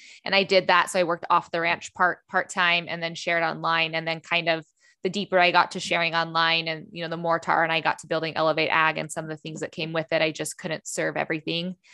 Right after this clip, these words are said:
So I ended up kind of stepping away from pharmacy, and, um, I no longer work. Um, I'll fill in as needed for a pharmacist, but, um, my day-to-day is now either on the operation or kind of doing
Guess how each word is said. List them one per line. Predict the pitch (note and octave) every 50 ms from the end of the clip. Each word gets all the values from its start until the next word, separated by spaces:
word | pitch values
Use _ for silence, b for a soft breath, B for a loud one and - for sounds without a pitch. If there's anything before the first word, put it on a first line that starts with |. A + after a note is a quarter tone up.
| b b
So | - - F#3+
I | F3+
ended | F#3 F3 F3
up | F3 - -
kind | - F#3+ E3
of | E3
stepping | - - F#3 F3 - E3+ E3
away | E3 E3+ D#3+
from | E3 - - D#3+ D3+
pharmacy, | - D#3+ D#3+ D#3+ E3 E3 - - E3+ D#3+
and, | D#3 D#3 D#3 - -
um, | D#3+ D#3 D#3 D3+ -
I | - E3
no | E3+ E3+ E3
longer | E3 E3 E3 D#3+ D#3 D#3+
work. | D3+ D3+ E3 E3 - - - - b b b b b b _
Um, | - F3+ F3
I'll | - - F#3 F3
fill | - - G#3+ G3+ F#3+
in | E3+ E3+ F3+ F#3 G#3
as | A3+ F#2+ - - F#3 F3 D#3+
needed | E3 E3 E3 E3 F3 F#3 -
for | - G3+ G3+
a | G#3
pharmacist, | G#3 G#3 G3+ G3+ G#3+ G#3+ - - G#3+ A3 A3 - - - -
but, | - F3 E3+ E3 - - -
um, | - E3 E3 D#3+ D#3+ D#3 D3+ -
my | E3+ E3+ E3+ E3
day-to-day | E3+ E3 E3 E3 D#3 D#3+ D#3+ D#3
is | D#3 D3+ D#3+
now | D#3+ D#3 D#3
either | D#3 D#3+ D#3+ D#3
on | D3 D3+ D#3+
the | D#3
operation | D3 D3+ D#3 D3+ - D3+ D#3 D#3 D#3+ - - E3+ D#3
or | D#3 D3+
kind | - - D#3 D#3 D#3 D#3+
of | D#3 D#3 D#3 D#3 D#3
doing | - D#3+ D#3+ D#3+ D#3+ D#3+